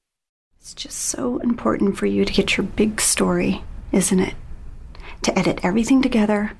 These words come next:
to make it look like there's a villain. Well, there's not always a villain. Sometimes there's just a hardworking, petite woman trying to make a conscientious decision about the rest of her life. Too boring? Did I lose you?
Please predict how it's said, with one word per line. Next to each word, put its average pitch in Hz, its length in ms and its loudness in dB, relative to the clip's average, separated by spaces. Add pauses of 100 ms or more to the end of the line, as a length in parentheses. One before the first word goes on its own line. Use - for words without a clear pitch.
(240)
to 214 140 4
make 180 120 4
it - 60 2
look 180 220 0
like 180 160 -2
there's 180 200 -2
a 170 40 0
villain. 175 480 2 (1000)
Well, 233 140 4
there's 220 240 2
not 240 340 2
always 185 480 0
a 175 60 -2
villain. 165 560 0 (640)
Sometimes 247 520 2
there's 202 200 -2
just - 200 -2
a 190 60 2
hardworking, 247 880 -2 (220)
petite 339 480 0
woman 240 500 0 (240)
trying 302 320 2
to 330 80 0
make 247 180 0
a 240 60 0
conscientious 349 720 2
decision 285 520 2
about 214 320 0
the 240 60 0
rest 311 400 0
of 285 120 -2
her 285 160 2
life. 202 500 -2 (840)
Too 381 180 4
boring? 339 320 2 (920)
Did 370 140 2
I 349 120 4
lose 330 300 2
you? 453 200 2